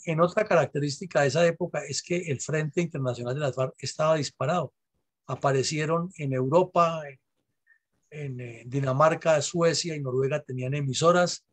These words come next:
tenían grupos de delincuentes que se la pasaban en las universidades dando conferencias de que las farc eran pobrecitos, y allá estaban los hijos de Alfonso Cano, de Tiro Fijo, de Jacobo Arenas, de Raúl Reyes, de los principales delincuentes de las farc tenían sus hijos,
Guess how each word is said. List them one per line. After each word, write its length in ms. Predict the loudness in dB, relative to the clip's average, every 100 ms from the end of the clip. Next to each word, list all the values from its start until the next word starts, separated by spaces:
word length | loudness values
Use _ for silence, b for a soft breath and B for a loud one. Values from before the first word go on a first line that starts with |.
| _ _ _
tenían 400 | -10 -6 -2 -2
grupos 400 | -2 -2 0 -2
de 100 | 2
delincuentes 760 | 2 2 -2 -6 -4 -4 -6 -8
que 100 | -6
se 100 | -8
la 120 | -8
pasaban 380 | -8 -2 0 0
en 80 | -2
las 160 | -4
universidades 640 | -4 -6 -6 -6 -4 -2 -2
dando 280 | -2 -2
conferencias 800 | -6 -10 -4 -2 0 -2 -6 -8 _ _ _ _ _
de 140 | -10
que 120 | -4 -4
las 140 | -2
farc 140 | -2
eran 200 | -2 -2
pobrecitos, 560 | -4 -6 -6 -4 -6 -6
y 140 | -4 4
allá 160 | 6
estaban 360 | 6 4 2 2
los 180 | 0 -6
hijos 200 | -8 -6
de 80 | -6
Alfonso 380 | -8 -8 -8
Cano, 440 | 0 2 2 -4 -10 b b _ _
de 100 | -10
Tiro 340 | -6 -4 -4
Fijo, 400 | -2 0 0 0
de 80 | -2
Jacobo 400 | -4 -8 -2 2
Arenas, 440 | 2 2 -2 -6 -6
de 100 | -10
Raúl 360 | -6 -6 -4
Reyes, 480 | 0 0 0 -8 -12 _ _ _ _ _
de 160 | -4
los 160 | -2 -2
principales 540 | -2 -4 2 6 6
delincuentes 560 | 4 2 -2 -4 -4 -2
de 60 | -2
las 120 | -2
farc 180 | -4 -4
tenían 240 | -8 -6
sus 180 | -6 -6
hijos, 280 | -6 -8